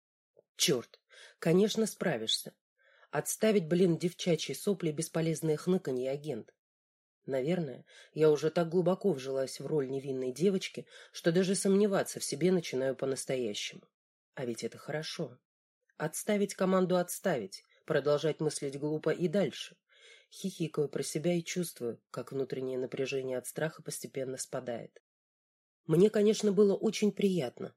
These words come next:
когда месяц назад шеф сообщил, что для этого задания выбрали именно меня. Но, как выяснилось позже, я прошла отбор только благодаря тому, что была рождена на этой планете. Брантис —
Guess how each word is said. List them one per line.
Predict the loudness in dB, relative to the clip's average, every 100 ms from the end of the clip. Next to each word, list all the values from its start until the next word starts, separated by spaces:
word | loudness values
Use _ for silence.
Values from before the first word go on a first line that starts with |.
| _
когда | -6 0 2
месяц | 2 -2 -4 -2
назад | -2 2 0 0 _
шеф | -8 -2 -2 0
сообщил, | -4 -2 2 2
что | 2 -2 0
для | 2 2
этого | 0 -2
задания | 0 0 2 2 2
выбрали | 0 0 0 -2 -4
именно | -2 0 0 -2 -2
меня. | -2 -4 -6 -12 _ _ _ _ _ _ -2
Но, | 4
как | 4 6
выяснилось | 2 4 4 4 2
позже, | 2 2 2 -8 -16 -20 -8
я | 0 2
прошла | 2 2 2
отбор | 2 2 2
только | 2 6 6 4 -2
благодаря | 0 2 2 4 4
тому, | 2 2
что | 2 2
была | 2 2
рождена | 0 -2 -4 -2 -2
на | -2
этой | -4 -8
планете. | -8 -10 -10 -14 -18 _ _ _ _ _ _ -2
Брантис — | 4 4 4 -2 -12